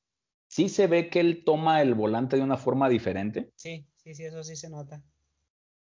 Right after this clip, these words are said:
Speaker 1: Pero creo yo que eso es un proceso normal en la, en la arrancada de, de, de Hamilton,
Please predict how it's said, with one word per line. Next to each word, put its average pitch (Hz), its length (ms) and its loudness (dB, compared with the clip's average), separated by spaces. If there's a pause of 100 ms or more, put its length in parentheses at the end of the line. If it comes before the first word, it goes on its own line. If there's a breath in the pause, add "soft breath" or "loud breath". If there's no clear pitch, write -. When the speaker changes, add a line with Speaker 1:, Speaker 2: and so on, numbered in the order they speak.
(320)
Speaker 1:
Pero 120 300 2
creo 151 240 4
yo 151 300 2
que 147 160 4
eso 147 240 2
es 143 340 4
un 131 220 -4
proceso 143 420 0
normal 123 460 0
en 131 120 -2
la, 101 220 -4
en 101 180 -6
la 101 100 -2
arrancada 101 580 2
de, 95 360 -2
de, 95 380 -8
de 92 180 -10
Hamilton, 113 640 -2